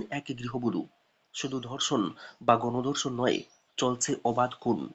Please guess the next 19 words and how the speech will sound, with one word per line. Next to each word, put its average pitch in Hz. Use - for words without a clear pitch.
রাষ্ট্রবাদীদের 170
হাতে -
এবং 143
পুলিশ 151
ও 165
ডাক্তারের 127
যোগ 135
সাজসে 135
খুন 156
হয়েছেন 135
বলে 131
অভিযোগ 135
উদয়পুরের 131
শিক্ষক 113
অভিজিৎ 120
দে। 101
অমরপুরের 131
চেলাগাঙ্গের 151
যুবক 147